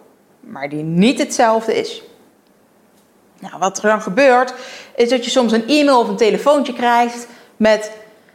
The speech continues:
"We hebben deze domeinnaam en daar heb jij recht op en je kunt hem nu voor duizend euro kopen, want anders is hij zomaar weg." Ehm, ja, kijk, als die domeinnaam vrij is, kon je hem op elk moment gewoon kopen.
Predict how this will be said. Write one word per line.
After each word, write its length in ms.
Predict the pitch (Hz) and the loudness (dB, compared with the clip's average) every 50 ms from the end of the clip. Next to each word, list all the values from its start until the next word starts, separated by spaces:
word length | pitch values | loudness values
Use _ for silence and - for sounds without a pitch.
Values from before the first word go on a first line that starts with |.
| _ _ | _ _
"We 140 | 202 254 | -2 0
hebben 300 | 269 277 302 302 262 269 | 2 4 4 4 4 4
deze 240 | 269 254 240 233 226 | 4 4 4 4 2
domeinnaam 580 | 190 226 226 262 302 320 311 294 302 302 302 269 | 0 2 2 4 4 2 2 2 2 0 0 0
en 60 | 247 | 0
daar 140 | 233 220 214 | 0 2 2
heb 120 | 214 202 | 0 0
jij 260 | 220 247 262 294 277 | 2 2 4 4 4
recht 320 | 240 240 302 302 311 - 311 | 4 4 2 0 0 0 2
op 200 | 311 330 320 320 | 2 2 2 2
en 200 | - 233 240 233 | 0 0 2 2
je 100 | 240 233 | 0 2
kunt 220 | 240 240 220 196 | 2 0 0 2
hem 140 | 185 190 196 | 2 2 2
nu 220 | 233 311 359 359 | 4 4 2 2
voor 120 | - 311 302 | 2 2 2
duizend 360 | 302 302 302 294 262 277 262 | 4 4 4 2 0 2 2
euro 260 | 269 294 285 262 254 | 4 4 4 4 2
kopen, 440 | 254 - 294 294 294 294 277 277 262 | 2 4 4 4 4 4 2 2 2
want 200 | 247 247 240 247 - | 2 -2 -2 -2 -2
anders 300 | 320 330 320 311 285 - | 0 0 2 0 0 0
is 80 | 302 | -2
hij 100 | 277 269 | -2 -2
zomaar 320 | 247 262 277 269 262 254 240 | 2 2 2 2 2 2 2
weg." 360 | 214 151 - - - - - _ _ _ _ _ _ _ _ _ _ _ _ _ _ _ _ _ _ _ _ _ | 0 0 -2 -8 -16 -18 -20 _ _ _ _ _ _ _ _ _ _ _ _ _ _ _ _ _ _ _ _ _
Ehm, 760 | _ 175 165 165 165 170 165 165 165 165 165 160 151 147 160 165 | _ 0 2 2 2 2 2 2 2 2 2 0 0 -2 -2 -2
ja, 180 | 175 196 202 | 0 0 0
kijk, 380 | 175 - - - 190 190 180 180 | 0 -2 -2 -2 0 0 0 -2
als 100 | 196 175 | -4 -2
die 120 | 175 175 | -2 -2
domeinnaam 540 | 175 175 175 180 185 190 190 185 180 175 170 | 0 0 0 0 0 0 0 0 0 -2 -2
vrij 340 | 170 180 202 214 214 190 180 | -2 -2 0 2 2 2 0
is, 160 | 185 190 185 | 0 -2 -2
kon 140 | - 202 185 | -2 -2 0
je 60 | 185 | 0
hem 100 | 180 180 | 0 0
op 100 | 180 170 | 0 0
elk 240 | 170 190 196 185 185 | 2 2 2 0 -2
moment 500 | 185 175 196 214 233 214 196 - - - - | -2 0 0 0 0 0 -4 -8 -14 -8 -2
gewoon 480 | 240 220 202 190 180 175 170 170 160 - - | 0 0 2 0 0 -2 -6 -10 -12 -12 -4
kopen. 440 | - 185 165 - - - - - | -2 0 0 -2 -4 -10 -12 -14